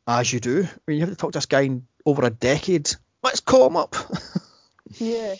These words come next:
Speaker 2: he'll know
Speaker 1: She
Speaker 2: what's going on.
Speaker 1: Yeah, she asks him, "How'd you go about killing your mother?" Really, love? You just gotta blatantly ask him out, blut it out.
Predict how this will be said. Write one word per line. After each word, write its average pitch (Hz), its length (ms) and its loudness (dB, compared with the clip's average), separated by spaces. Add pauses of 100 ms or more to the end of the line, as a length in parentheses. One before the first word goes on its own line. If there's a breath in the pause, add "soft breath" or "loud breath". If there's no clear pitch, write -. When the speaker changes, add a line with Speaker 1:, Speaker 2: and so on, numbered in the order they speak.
(140)
Speaker 2:
he'll 359 220 2
know 294 140 2
Speaker 1:
She 269 40 0
Speaker 2:
what's 233 260 -2
going 220 140 -2
on. 240 240 -4 (340)
Speaker 1:
Yeah, 180 140 4
she - 220 2
asks - 260 2
him, 240 140 2 (420 loud breath)
"How'd - 260 6
you - 60 -10
go - 80 -2
about - 200 -6
killing 220 280 2
your 196 140 -4
mother?" 175 340 -2 (460)
Really, 135 320 0
love? 202 360 -2
You 147 140 -2
just - 100 -8
gotta 147 160 2
blatantly 135 440 0
ask 143 180 0
him 147 160 -8
out, 131 240 0
blut 139 220 -2
it - 60 -2
out. 156 160 2